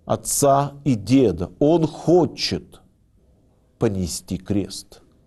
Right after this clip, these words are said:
Он хочет, э, взойти на Голгофу. Он хочет разделить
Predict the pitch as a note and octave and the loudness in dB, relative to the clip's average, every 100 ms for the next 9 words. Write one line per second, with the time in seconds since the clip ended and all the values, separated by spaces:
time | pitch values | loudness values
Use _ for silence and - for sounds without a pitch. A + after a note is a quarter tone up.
0 | _ _ _ _ _ _ - D#3 F3+ F3 | _ _ _ _ _ _ 0 2 2 0
1 | - - - - D#3 E3+ E3 - D#3 - | -8 -16 -14 -4 2 2 2 0 0 -2
2 | - - _ _ _ - A#2 A2+ A2+ A2 | -20 -20 _ _ _ -2 2 4 4 4
3 | A2 G#2+ G#2 - - - F#2 - D3 B2 | 2 2 -2 -4 -14 -8 -4 2 2 2
4 | - - C#3+ D3 C#3 - - _ _ A2+ | -2 -2 2 2 0 -4 -20 _ _ -4
5 | G#2+ A#2 A#2 A#2+ B2 - _ _ - A2+ | 0 2 2 0 -4 -12 _ _ -6 0
6 | A2 G2+ G2+ - - - _ _ - _ | 0 0 -2 -4 -12 -20 _ _ -20 _
7 | - D#3 C#3+ - - F3+ F3 F3 E3 C3+ | 0 2 0 -2 2 4 4 2 0 2
8 | D3 G#2 G2 C3+ C3 C#3+ C#3 - - | 2 0 2 2 4 2 0 -4 -14